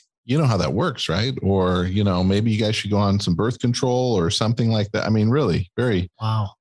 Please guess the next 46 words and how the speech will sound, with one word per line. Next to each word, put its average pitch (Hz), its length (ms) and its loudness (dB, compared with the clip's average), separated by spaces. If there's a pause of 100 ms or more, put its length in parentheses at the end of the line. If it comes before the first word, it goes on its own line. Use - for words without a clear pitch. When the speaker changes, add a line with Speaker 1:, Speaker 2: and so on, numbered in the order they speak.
(160)
Speaker 1:
weird. 101 460 0 (200)
And 107 180 2
then, 113 160 2
of 101 140 0
course, 104 300 -2
once 101 200 0
we 98 100 0
had 90 100 2
a 85 80 0
fifth, 95 360 -2
they 82 120 -4
thought 90 240 -2
we 90 100 0
were 82 140 0
just 82 280 -6 (800)
absolutely 90 440 -2
crazy. 107 500 -4 (300)
Speaker 2:
Yeah. 120 240 -4 (480)
Speaker 1:
Uh, 123 160 0
and 135 120 2
the 143 60 2
truth 220 260 -2
of 127 100 0
the 113 60 0
matter 101 220 0
is, 101 140 0
is 113 100 0
that 113 160 0
when, 117 340 0
when 123 160 2
my 120 160 2
wife 127 280 -2
and 131 80 0
I 110 100 0
were, 98 300 0
were 104 180 0
talking 110 440 -2
about 95 360 0
getting 101 220 2
married 104 280 2
and 95 100 2
having 92 300 0
kids, 113 440 -2 (440)
I 98 60 -2
mean, 127 140 2
I, 120 100 0